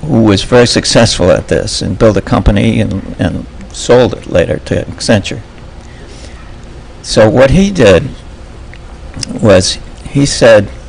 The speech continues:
uh, what you want is low cycle time. You want to get the stuff out the door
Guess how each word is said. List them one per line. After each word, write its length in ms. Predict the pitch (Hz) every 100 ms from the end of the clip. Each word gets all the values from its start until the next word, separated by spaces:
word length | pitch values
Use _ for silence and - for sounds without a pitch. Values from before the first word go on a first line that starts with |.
| - - - - - - - - - - - - -
uh, 560 | 101 95 87 87 - - - - - - - - - - - - - - - - - - - - - - - 247 - - 127 - - - -
what 560 | - - - 131 143 -
you 320 | 151 143 127 -
want 500 | 113 110 98 98 - -
is 680 | - 98 90 92 - - - - - - - - - - - - - - 98
low 280 | 107 110
cycle 420 | 104 - 101 - 92
time. 360 | - 87 - -
You 140 | 117
want 200 | 117 117
to 40 | 110
get 240 | - -
the 140 | - 107
stuff 480 | - 95 101 - 113
out 200 | 98 -
the 120 | 85
door 440 | 87 92 92 101